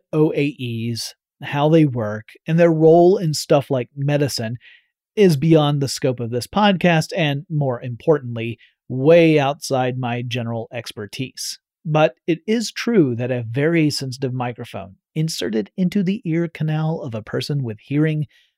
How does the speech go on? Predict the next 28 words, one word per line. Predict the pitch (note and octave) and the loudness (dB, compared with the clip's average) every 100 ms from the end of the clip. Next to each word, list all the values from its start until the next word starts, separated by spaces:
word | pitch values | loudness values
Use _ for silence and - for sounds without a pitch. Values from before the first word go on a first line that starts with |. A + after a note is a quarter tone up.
| _ - | _ -12
will | A2+ | -6
pick | - - | -4 -2
up | E3 - _ _ - | -2 -4 _ _ -14
spontaneous | - - A#2+ A#2 A2+ C3+ D3+ D#3+ D3+ - - C3+ | -12 -8 -6 -6 -6 -2 0 2 0 -2 -8 -4
otoacoustic | C3+ C#3 C#3 C3 - C3 - B2+ - | 0 0 -2 -6 -6 -6 -4 -8 -6
emissions, | C3+ B2+ C3 - A2 G2+ - - - - | -4 -2 -2 -2 -4 -8 -12 -14 -8 2
or | D#3+ - | 2 2
S | E3+ F3+ - - - | -2 -2 -4 -18 -6
O | C#3+ C3+ C3+ - - | -2 0 0 -4 -10
A | A#2+ A#2 A#2+ _ | -6 -4 -6 _
Es. | C3 A2+ A2 - - - _ _ _ _ _ _ - | -8 -8 -8 -12 -16 -16 _ _ _ _ _ _ 0
Now, | E3 D#3+ D3+ - _ _ _ _ _ - | 2 2 0 -6 _ _ _ _ _ -4
most | B2+ A3+ B3 | 4 4 2
folks | - C4+ - | -4 -6 -6
can't | - F#3+ F#3+ F#3+ | -4 0 0 0
detect | C3 - E3 - | -10 -6 -6 -6
these | - A2+ A2 | -8 -8 -8
sounds. | - F#2+ - - - - | -10 -12 -14 -14 -10 -2
They | C#3+ C#3+ | 0 0
tend | - F#3 | 2 4
to | E3+ | 4
be | D#3 D3 | 4 2
at | C3 | 0
very | C3+ B2 D3+ D3 D3 C#3+ | -4 2 4 6 6 4
low | C3+ C#3 C#3 | 4 4 2
frequencies | - C#3 C#3 C3 - C3 B2+ A#2 | 0 -4 -2 -4 -2 -2 -2 -4
that | B2 C3 | -6 -4
dip | C3+ | -8